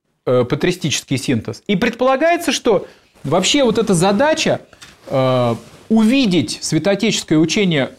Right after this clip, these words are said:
как единое целое, оно всегда было. А было ли оно? Была ли она такая задача? Ну, была, конечно. Она, конечно, была. Потому что вот, допустим, здесь я вот не написал, да,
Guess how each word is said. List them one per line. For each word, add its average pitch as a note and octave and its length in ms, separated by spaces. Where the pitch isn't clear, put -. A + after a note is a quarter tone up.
как E3+ 200
единое A#3+ 340
целое, D4 440
оно F#3+ 200
всегда C#4 300
было. A#3 380
А D3 120
было D4+ 260
ли A3+ 120
оно? A#2 300
Была F3+ 280
ли D4 80
она E3+ 220
такая A#2+ 240
задача? A2 400
Ну, D3+ 140
была, D4+ 320
конечно. A3 540
Она, E3+ 240
конечно, D4 460
была. D#3 360
Потому F3 340
что F#3+ 200
вот, F3+ 220
допустим, C3+ 560
здесь D3 300
я B2+ 160
вот A#2 180
не C3 100
написал, C3+ 540
да, D#3+ 260